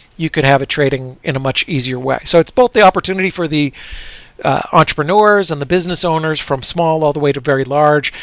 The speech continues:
and it's an opportunity for investors ranging from individuals, but also, uh, y-, you know, investment pools. You know,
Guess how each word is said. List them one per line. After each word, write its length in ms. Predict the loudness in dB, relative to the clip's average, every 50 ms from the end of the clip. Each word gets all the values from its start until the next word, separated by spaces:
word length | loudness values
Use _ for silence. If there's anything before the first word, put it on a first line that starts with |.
| -18 -8 -4
and 120 | -2 -2
it's 120 | -2 0 0
an 60 | 0
opportunity 460 | 0 0 -2 -4 -4 -4 -4 -6 -6
for 200 | -4 -4 -4 -4
investors 600 | -2 2 2 2 2 2 0 -2 -2 -4 -6 -8 -10 -16 -20 -20 -8 _
ranging 320 | -2 0 0 0 -4 -6
from 360 | -2 -2 0 0 0 -4 -12 _ _
individuals, 520 | -2 -2 0 0 0 -2 0 -2 -4 -4 -2
but 140 | -2 0
also, 480 | 0 2 0 0 0 0 2 0 0 -2 -6 -14 -20 -20 -20 -20 -12 -8
uh, 320 | -6 -4 -4 -4 -4 -6 -10 -10 -10
y-, 160 | -8 -8 -8 -4
you 80 | -2 -2
know, 100 | -2 -2
investment 420 | 0 2 2 2 2 0 -6 -8
pools. 440 | -4 -2 -2 -2 -2 -2 -6 -8 -8 -10 _
You 100 | -4 -4
know, 120 | -2 -2